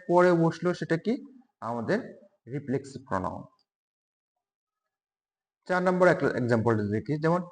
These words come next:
"He spoke to himself।"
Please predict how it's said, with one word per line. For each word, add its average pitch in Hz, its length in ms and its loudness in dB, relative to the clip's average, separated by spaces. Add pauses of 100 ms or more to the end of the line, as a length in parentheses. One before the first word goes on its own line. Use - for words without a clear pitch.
(280)
"He 180 160 0
spoke - 840 -4 (520)
to 170 280 -6 (440)
himself।" 160 460 -2